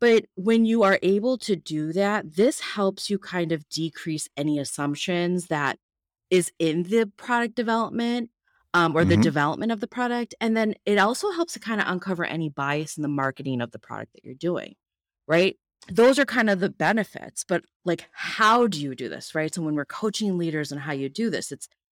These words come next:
Speaker 1: it's conducting focus groups, it's
Speaker 2: Mm.
Speaker 1: taking polls, right? It's having kind of, um, these conversations about user experience, looking at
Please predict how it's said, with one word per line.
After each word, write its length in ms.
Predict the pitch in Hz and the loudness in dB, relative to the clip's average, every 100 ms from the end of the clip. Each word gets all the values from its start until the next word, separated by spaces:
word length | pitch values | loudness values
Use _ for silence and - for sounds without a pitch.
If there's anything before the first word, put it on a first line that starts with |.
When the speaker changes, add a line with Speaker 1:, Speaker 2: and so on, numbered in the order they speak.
| _ - | _ -6
Speaker 1:
it's 160 | 208 | -4
conducting 800 | - 269 233 180 - - 208 214 - | -2 2 4 4 0 -4 -2 -4 -2
focus 380 | - 381 220 - | 0 2 0 -4
groups, 440 | - - - - - | -8 -12 -10 -14 -4
it's 180 | 180 - | -2 6
Speaker 2:
Mm. 200 | 254 208 | 8 8
Speaker 1:
taking 500 | 185 - 214 240 247 _ | 4 -6 -4 -4 -6 _
polls, 680 | - 285 294 226 143 - - | -4 2 2 2 0 -6 -8
right? 340 | 180 160 190 - _ _ _ - | -4 -2 -2 -6 _ _ _ 0
It's 180 | 202 - | 0 0
having 500 | - 160 165 196 202 | 0 2 2 0 0
kind 260 | 196 202 | -2 2
of, 220 | 196 185 180 _ _ _ - | 2 0 -6 _ _ _ 0
um, 360 | 175 170 170 - | 2 4 0 0
these 260 | 202 185 - _ | 0 0 -4 _
conversations 1160 | - 190 175 180 185 196 196 202 190 160 151 160 | -4 2 2 2 -2 0 0 0 -2 -2 -4 -6
about 420 | 151 147 147 - - | 0 2 2 0 -8
user 480 | 160 156 180 175 185 | -8 -2 0 0 0
experience, 1080 | 180 - - - 196 220 175 113 101 - - | -2 -6 -12 -6 -4 -2 -4 -8 -12 -12 -6
looking 420 | 185 185 202 185 | -6 -4 -2 -2
at 240 | 180 175 | 0 -2